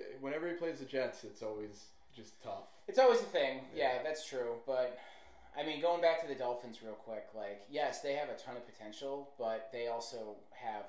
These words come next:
Speaker 2: a guy who's got the concussion counter on the scoreboard at this point.
Speaker 1: It is alarming that Tua is still playing.
Speaker 2: Yeah, 'cause he took some big hits at Alabama, too,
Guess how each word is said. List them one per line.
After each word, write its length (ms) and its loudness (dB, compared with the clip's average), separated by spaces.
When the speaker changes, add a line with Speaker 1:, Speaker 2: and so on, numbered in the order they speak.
Speaker 2:
a 100 -14
guy 240 -4
who's 140 -14
got 200 -8
the 140 -18
concussion 460 -10
counter 280 -10
on 60 -12
the 80 -16
scoreboard 500 -14
at 120 -20
this 120 -18
point. 320 -20
Speaker 1:
It 180 0
is 280 4
alarming 520 0
that 180 -6
Tua 400 -2
is 120 -12
still 220 -6
playing. 480 -12
Speaker 2:
Yeah, 300 2
'cause 200 -6
he 120 -2
took 180 -2
some 160 -4
big 240 -2
hits 320 -2
at 60 -4
Alabama, 600 -2
too, 200 -10